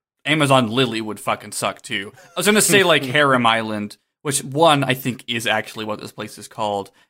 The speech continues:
Speaker 1: and
Speaker 2: <laughs>
Speaker 1: two, uh, that already exists. 'Cause I, there's a line in the dub that describes it as the second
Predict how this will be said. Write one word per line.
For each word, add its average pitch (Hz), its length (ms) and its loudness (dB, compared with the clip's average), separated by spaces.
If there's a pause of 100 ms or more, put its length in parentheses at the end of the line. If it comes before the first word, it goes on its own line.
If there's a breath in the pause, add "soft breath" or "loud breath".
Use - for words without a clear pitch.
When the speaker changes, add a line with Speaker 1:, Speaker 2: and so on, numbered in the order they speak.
(100)
Speaker 1:
and 117 580 -4 (100)
Speaker 2:
<laughs> - 100 -20
Speaker 1:
two, 143 580 2
uh, 117 160 4 (540)
that 131 240 0
already 107 260 0
exists. - 580 -10 (220)
'Cause 151 100 -4
I, 170 100 6
there's 190 280 4
a 190 60 4
line 165 320 4
in 139 80 0
the 127 80 0
dub 117 280 2
that - 80 -12
describes 117 360 -6
it 123 40 0
as 113 120 -2
the 107 160 -6
second 110 600 -4